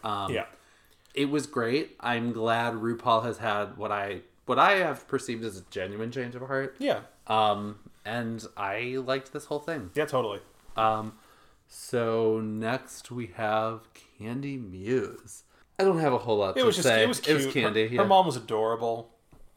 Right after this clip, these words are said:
Speaker 1: Yeah, no, uh, unless I see the family resemblance. I do really respect Candy Muse as an entertainer, even though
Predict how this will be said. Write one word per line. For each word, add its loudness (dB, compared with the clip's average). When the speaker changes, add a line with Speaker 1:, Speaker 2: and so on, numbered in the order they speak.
Speaker 1:
Yeah, 6
no, 0
uh, 4
unless -4
I -2
see -6
the -4
family -4
resemblance. -2
I 0
do -2
really 0
respect -6
Candy -8
Muse -8
as -12
an -14
entertainer, -14
even -12
though -8